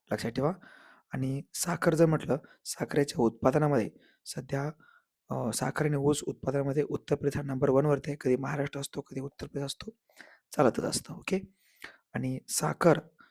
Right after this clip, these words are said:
संशोधन संस्था कुठं आहे? साखर संशोधन संस्था कुठं आहे भारतामध्ये?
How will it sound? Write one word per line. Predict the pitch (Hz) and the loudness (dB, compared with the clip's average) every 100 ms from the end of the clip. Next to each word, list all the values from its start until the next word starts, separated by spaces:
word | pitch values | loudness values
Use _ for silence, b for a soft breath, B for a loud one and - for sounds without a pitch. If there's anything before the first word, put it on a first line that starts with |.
| b | b
संशोधन | - 123 131 135 - 165 | 0 2 2 10 10 10
संस्था | 156 151 - 156 | 0 -2 -2 -2
कुठं | 151 151 | 0 0
आहे? | 160 175 _ _ _ _ _ - _ _ _ _ _ b b b b _ _ _ _ - | -2 -4 _ _ _ _ _ -20 _ _ _ _ _ b b b b _ _ _ _ -10
साखर | - 143 139 151 170 | -4 -4 -2 0 2
संशोधन | 165 147 131 151 | 0 0 6 6
संस्था | 147 147 151 | 6 -4 -6
कुठं | - - | -4 0
आहे | 143 | 0
भारतामध्ये? | 139 123 - 143 135 | 0 -4 -2 0 0